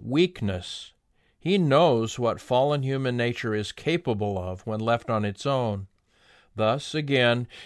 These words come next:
he appeals to the power of choice, the power we have to choose to surrender ourselves and our weak flesh to a new master, Jesus,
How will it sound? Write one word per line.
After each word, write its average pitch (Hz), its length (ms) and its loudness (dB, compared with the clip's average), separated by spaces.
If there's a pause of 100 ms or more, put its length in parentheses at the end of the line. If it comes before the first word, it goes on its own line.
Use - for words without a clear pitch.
he 139 200 4
appeals 156 500 4
to 156 120 0
the 127 120 2
power 147 480 4
of 139 140 -2
choice, - 680 -2 (500)
the 107 100 -6
power 151 440 6
we 147 220 0
have 139 400 2
to 113 100 -10
choose 147 460 -2
to 131 120 -6
surrender 135 720 2
ourselves 123 720 0
and 113 180 -2
our 107 200 2
weak 139 400 -2
flesh 135 640 0 (420)
to 120 180 -2
a 110 40 0
new 131 220 -2
master, 113 600 -4 (420)
Jesus, - 840 -2